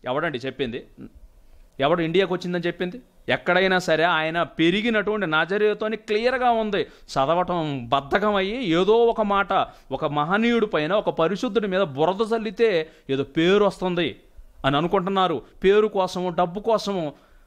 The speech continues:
ప్రియమైన వారలారా, ఇది ఏమాత్రం కూడా మీ జీవితాలకు మంచిది కాదు, ప్రియమైన వారలారా. ఎందుకంటే ప్రభువుల వారిని ఒక సామాన్యుడిగా ప్రపంచం చూస్తుందేమో కానీ, నువ్వు కన్ను మూసిన తరువాత నీకు రక్షణ కావాలి అని అంటే, ఇప్పుడు నువ్వు నమ్మకపోయినా కన్ను మూసిన మరుక్షణం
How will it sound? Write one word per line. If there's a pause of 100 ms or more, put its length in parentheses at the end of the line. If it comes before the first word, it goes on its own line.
(340)
ప్రియమైన
వారలారా,
ఇది
ఏమాత్రం
కూడా
మీ
జీవితాలకు
మంచిది
కాదు,
ప్రియమైన
వారలారా. (280)
ఎందుకంటే
ప్రభువుల
వారిని
ఒక
సామాన్యుడిగా
ప్రపంచం
చూస్తుందేమో
కానీ, (260)
నువ్వు
కన్ను
మూసిన
తరువాత
నీకు
రక్షణ
కావాలి
అని
అంటే, (180)
ఇప్పుడు
నువ్వు
నమ్మకపోయినా
కన్ను
మూసిన
మరుక్షణం